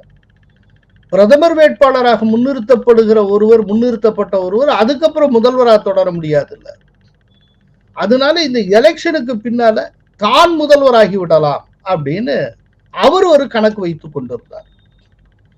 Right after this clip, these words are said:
ஆனால் இந்திய கூட்டணி போகிற போக்கு, அந்த, அந்த கூட்டத்துல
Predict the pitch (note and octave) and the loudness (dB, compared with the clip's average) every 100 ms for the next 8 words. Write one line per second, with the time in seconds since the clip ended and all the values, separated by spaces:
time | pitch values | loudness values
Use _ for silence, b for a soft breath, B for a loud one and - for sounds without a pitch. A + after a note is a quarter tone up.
0 | _ _ _ - F4+ F#4 E4 A3+ D4 F4+ | _ _ _ -6 -2 0 -2 -2 -4 -2
1 | F#4 - D#4 D4+ C#4 C4 A#3+ A#3 C4 C4+ | -4 -4 -10 -6 -6 -4 -6 -2 -2 0
2 | A#3+ F3+ A3 G#3+ A3 G#3+ G#3 G3+ - _ | 0 2 0 0 0 0 0 -2 -14 _
3 | _ _ - G3 G3 G3 F#3 F3+ D3+ C4 | _ _ -4 -2 0 2 2 2 -4 -8
4 | G#3+ A#3+ A3+ | -2 -2 2